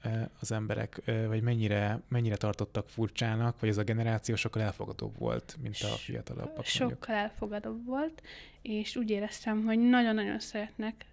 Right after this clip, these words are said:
Speaker 2: Szóval ki, ki is mutatták azt, hogy nagyon-nagyon szeretnek.
Speaker 1: Miben,
Speaker 2: Mind-
Speaker 1: miben mutatták ki?
Speaker 2: Hát az, hogy ugye mindig jöttek ölelgetni,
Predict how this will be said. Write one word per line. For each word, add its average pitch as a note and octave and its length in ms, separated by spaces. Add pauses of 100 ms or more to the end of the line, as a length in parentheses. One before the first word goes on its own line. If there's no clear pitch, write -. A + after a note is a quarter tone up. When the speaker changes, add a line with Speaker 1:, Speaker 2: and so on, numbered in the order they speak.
Speaker 2:
Szóval A3 680
ki, B3 240
ki C4 240
is B3 140
mutatták A3 560
azt, A3 160
hogy A3 120
nagyon-nagyon G#3+ 460
szeretnek. B3+ 720 (1300)
Speaker 1:
Miben, A#2 160
Speaker 2:
Mind- F#2 240
Speaker 1:
miben G#2 280
mutatták - 420
ki? - 160 (500)
Speaker 2:
Hát C#4 220
az, C4+ 260
hogy C4 360 (580)
ugye C4 480
mindig C4 420
jöttek A3+ 440
ölelgetni, A3+ 1120